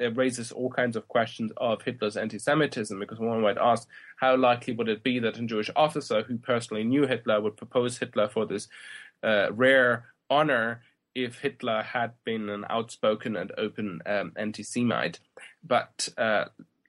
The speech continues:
let, let's keep that issue aside for a second. So basically what happened was that, um,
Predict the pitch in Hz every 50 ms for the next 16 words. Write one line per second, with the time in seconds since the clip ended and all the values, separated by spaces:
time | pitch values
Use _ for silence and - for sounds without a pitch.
0 | _ _ - - 127 123 - - 131 127 - - - - 123 127 131 117 117 -
1 | - - - - 104 98 - - - 123 123 123 123 110 - _ - - _ _
2 | _ - - 113 101 107 120 - 151 147 143 - - 120 110 113 117 - - _
3 | _ - - 131 123 117 120 131 151 151 156 156 156 - 131 110 113 104 101 -
4 | - 170 202 226 - 151 131 123 - 120 113 113 110 - - - 117 107 - -
5 | - - - - - - 123 120 113 110 110 107 104 104 98 - -